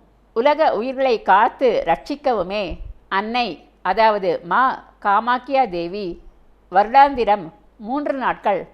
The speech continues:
இரத்தப்போக்கின் மூலம் ஓய்வும் நின்ற பின் புத்துணர்வுடன் உயிர்களை ரட்சிக்கும் பொறுப்பினையும் ஏற்று செவனே நடத்தி வருகிறார்கள்.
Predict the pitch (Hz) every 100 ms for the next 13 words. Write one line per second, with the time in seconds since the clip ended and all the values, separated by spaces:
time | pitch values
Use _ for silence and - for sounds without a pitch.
0 | _ _ _ _ 196 - 339 330 262 240
1 | 254 220 196 196 202 185 - 165 208 208
2 | 196 220 185 - _ _ _ _ _ 202
3 | 262 277 381 - 240 190 170 - - -
4 | 240 320 311 285 208 190 208 165 - _
5 | _ - 233 302 294 302 240 - 185 180
6 | 277 - 285 262 208 220 247 233 254 294
7 | - 180 170 196 202 190 - - _ _
8 | _ - - 226 233 226 214 262 185 185
9 | 233 262 226 214 202 175 170